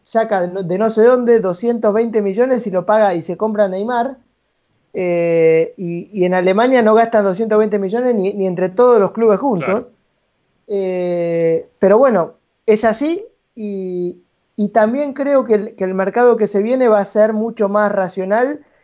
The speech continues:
Speaker 1: y todas esas tran-, de, de todas las transferencias que están leyendo en los medios, todos los medios europeos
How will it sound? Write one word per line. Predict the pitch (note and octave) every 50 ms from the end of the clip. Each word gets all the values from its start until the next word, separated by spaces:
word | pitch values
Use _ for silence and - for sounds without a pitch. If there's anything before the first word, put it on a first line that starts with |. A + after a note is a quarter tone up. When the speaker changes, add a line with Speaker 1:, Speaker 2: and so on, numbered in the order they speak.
| _ _ _ _ _ _
Speaker 1:
y | - G#3
todas | G#3+ A3 D4 E4 D#4+ C#4 -
esas | C#4 C4+ B3 A#3+ A#3+
tran-, | A#3+ G#3 G3+ G3+
de, | F#3 G3+ G#3+
de | G#3 A3 A3
todas | A3+ E4 E4+ E4
las | D4 A#3
transferencias | A#3+ A3 G3+ E3+ G3+ A3 B3+ B3+ C4+
que | G3 F3
están | F3 A3 A3+ A3
leyendo | G#3 F#3 G3+ A3 A3+ A3
en | G3+
los | F#3 E3+
medios, | F#3 A3+ B3+ B3 G#3+ -
todos | - A#3+ A#3+
los | A3+ G#3+ G3
medios | G#3+ A3+ A3 F3+ -
europeos | F3+ E3+ E3 F3 E3+ A3 A#3+ B3 A#3 F#3+